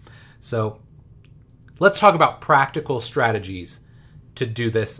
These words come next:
the right way, because information overload is real, whether it's YouTube, Instagram, any form of social media, websites, blogs, podcasts. You have so much information. How do you filter it?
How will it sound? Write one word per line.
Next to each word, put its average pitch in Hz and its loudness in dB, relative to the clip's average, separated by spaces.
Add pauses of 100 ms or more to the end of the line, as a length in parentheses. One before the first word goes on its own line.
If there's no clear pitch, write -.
(100)
the 123 0
right 104 -4
way, - -20
because 147 -4
information 190 -4
overload 143 0
is 120 -4
real, 120 -4 (320)
whether 117 0
it's 107 -4
YouTube, 143 -6
Instagram, 127 -6 (100)
any 185 -4
form 160 -4
of 135 -8
social 143 -4
media, 113 -6 (360)
websites, 135 0
blogs, 165 0
podcasts. 151 -4 (340)
You 185 -6
have 175 -6
so - -2
much 202 -2
information. 139 -8
How 143 -4
do 139 -6
you 131 -6
filter - -8
it? - -20